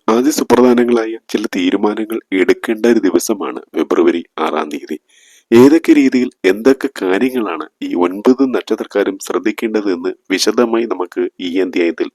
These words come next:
മനസ്സിലാക്കാം. അധ്യായത്തിലേക്ക് വിശദമായി കടക്കുന്നതിന് മുമ്പ്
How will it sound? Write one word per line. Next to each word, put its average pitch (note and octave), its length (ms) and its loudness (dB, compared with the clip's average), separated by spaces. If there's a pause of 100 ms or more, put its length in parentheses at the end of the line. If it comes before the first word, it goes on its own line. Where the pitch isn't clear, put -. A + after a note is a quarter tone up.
മനസ്സിലാക്കാം. D#2+ 560 -4 (480)
അധ്യായത്തിലേക്ക് C#3+ 840 0
വിശദമായി A2+ 500 -2
കടക്കുന്നതിന് F#2 680 -2
മുമ്പ് D2 300 -4